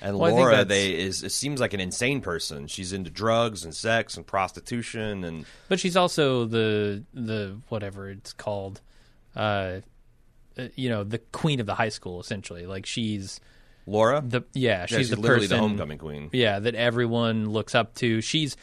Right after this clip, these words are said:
Speaker 2: a fucking superhero, in my opinion, with all the shit she's got going on in town.
Speaker 1: Well, that's the other thing that was
Speaker 2: Like
Speaker 1: hilarious is she's, she's simultaneously a cocaine addict,
Speaker 2: Well,
Speaker 1: a
Speaker 2: yeah.
Speaker 1: prostitute, in this middle of this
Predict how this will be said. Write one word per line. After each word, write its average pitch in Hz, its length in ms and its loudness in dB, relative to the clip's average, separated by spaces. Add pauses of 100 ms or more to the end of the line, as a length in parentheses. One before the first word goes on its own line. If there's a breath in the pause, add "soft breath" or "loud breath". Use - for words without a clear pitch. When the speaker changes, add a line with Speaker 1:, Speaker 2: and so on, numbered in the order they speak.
(260 loud breath)
Speaker 2:
a 151 80 4
fucking 262 340 8
superhero, 113 720 2
in 98 60 -2
my 113 180 4
opinion, 95 400 -4
with 101 100 -4
all 123 80 6
the 107 80 -2
shit 117 240 -2
she's 104 180 -6
got 101 180 -4
going 104 220 -4
on 95 140 -6
in 95 80 -10
town. - 140 2
Speaker 1:
Well, 170 60 6
that's 220 200 10
the - 100 6
other 226 180 8
thing 190 140 4
that 156 60 6
was 123 120 4
Speaker 2:
Like 123 100 10
Speaker 1:
hilarious 165 380 8
is 135 200 2
she's, 170 300 2 (100)
she's 175 240 2
simultaneously 196 760 8
a 113 60 8
cocaine 180 520 6
addict, 104 600 6
Speaker 2:
Well, 156 280 8
Speaker 1:
a 120 80 8
Speaker 2:
yeah. 120 80 -4
Speaker 1:
prostitute, 120 840 8 (140)
in 127 120 2
this 117 120 0
middle 151 240 6
of 143 80 2
this 135 380 6